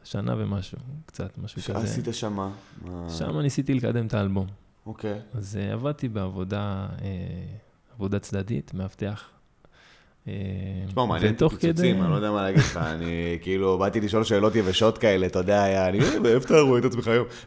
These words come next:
Speaker 2: לא, אבל זה, וואלה, אחי, אוקיי, סליחה, סליחה, היית מאבטח בסיאטל, תוך
Speaker 1: כן.
Speaker 2: כדי שאתה מקדם את האלבום, אוקיי.
Speaker 1: בדיוק. אז מה הייתי עושה? הייתי הולך, אה,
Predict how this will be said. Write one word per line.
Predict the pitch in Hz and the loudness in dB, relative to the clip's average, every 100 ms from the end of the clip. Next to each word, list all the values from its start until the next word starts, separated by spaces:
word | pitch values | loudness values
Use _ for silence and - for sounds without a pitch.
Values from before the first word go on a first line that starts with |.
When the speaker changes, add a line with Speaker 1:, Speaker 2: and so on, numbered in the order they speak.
| 120 | 6
Speaker 2:
לא, | 131 | 8
אבל | 117 113 113 | 10 6 6
זה, | 110 107 104 | 6 8 8
וואלה, | 107 117 101 | 8 8 6
אחי, | 98 127 101 | 4 4 6
אוקיי, | 104 117 95 | 4 2 -4
סליחה, | 92 95 95 | -6 -4 -4
סליחה, | 90 92 87 | -4 -4 -2
היית | 98 | 0
מאבטח | 104 98 - 120 92 | 0 -2 2 0 0
בסיאטל, | 92 92 101 110 151 131 - | -4 0 0 2 2 0 -4
תוך | - 113 | -2 0
Speaker 1:
כן. | |
Speaker 2:
כדי | 113 110 | 2 2
שאתה | 104 | 0
מקדם | 95 98 104 | -2 -2 0
את | 101 | 2
האלבום, | 98 92 87 78 69 | 2 2 0 -4 -4
אוקיי. | 98 - 85 | -4 -2 -2
Speaker 1:
בדיוק. | 101 98 - | -4 -8 -8
אז | 107 104 | -8 -6
מה | 135 | -4
הייתי | 147 135 | -4 -2
עושה? | 117 - 226 | -4 -4 -4
הייתי | 208 185 185 175 | -4 -2 -2 0
הולך, | 165 160 156 | 0 0 0
אה, | - | 0